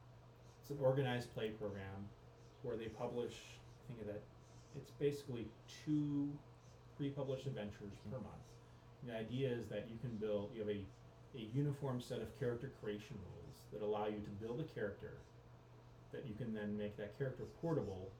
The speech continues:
to play in anywhere they're playing society play, anywhere in the world. That you can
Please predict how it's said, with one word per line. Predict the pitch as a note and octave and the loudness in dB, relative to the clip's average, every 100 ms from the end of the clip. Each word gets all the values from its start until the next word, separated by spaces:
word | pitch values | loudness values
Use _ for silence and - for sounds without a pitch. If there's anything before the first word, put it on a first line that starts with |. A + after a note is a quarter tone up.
| - - | -12 -12
to | - | -4
play | A2+ | 0
in | G2+ F#2+ - A#2 | 0 -2 -4 0
anywhere | C#3 B2 G#2 G#2 | 2 6 6 6
they're | G2+ G2+ | 2 -4
playing | G#2 F#2+ | -4 -4
society | - - F#2+ F2 F2+ - | -6 -6 -4 -4 -6 -10
play, | F#2+ - A#2 | -10 -8 -4
anywhere | G2+ F#2+ F2 | -2 -2 -4
in | F2+ | -6
the | F2 | -4
world. | - - - - - - - - - - - | -4 -4 -10 -14 -14 -14 -14 -16 -16 -14 -6
That | G#2+ G#2 | -4 -2
you | |
can | G#2 | -2